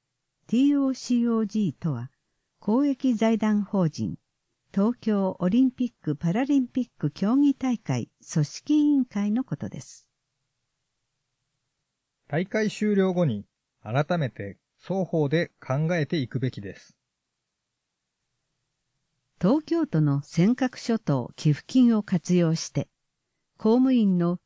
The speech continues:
Speaker 1: 常駐施設の建設を国に強く求めるよう、都に働きかけをしてください。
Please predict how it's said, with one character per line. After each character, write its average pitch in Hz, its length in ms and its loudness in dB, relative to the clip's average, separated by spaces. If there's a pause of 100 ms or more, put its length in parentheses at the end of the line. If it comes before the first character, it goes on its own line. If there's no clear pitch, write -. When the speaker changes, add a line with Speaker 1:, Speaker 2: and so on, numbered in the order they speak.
Speaker 1:
常 202 260 2
駐 285 300 0
施 - 80 -8
設 277 320 -2
の 170 120 4
建 196 280 -2
設 208 360 -4
を 190 160 0 (320)
国 208 300 4
に 226 220 2
強 302 340 0
く 160 140 -2
求 147 260 0
め 233 160 2
る 160 140 0
よ 127 320 -2
う、 - 440 -20
都 294 140 2
に 220 220 2 (280)
働 247 400 -2
き - 80 -20
か 254 160 -4
け 240 200 0
を 240 200 -2
し - 140 -18
て 160 140 0
く 160 80 -4
だ 147 100 0
さ 143 160 -6
い。 131 140 -6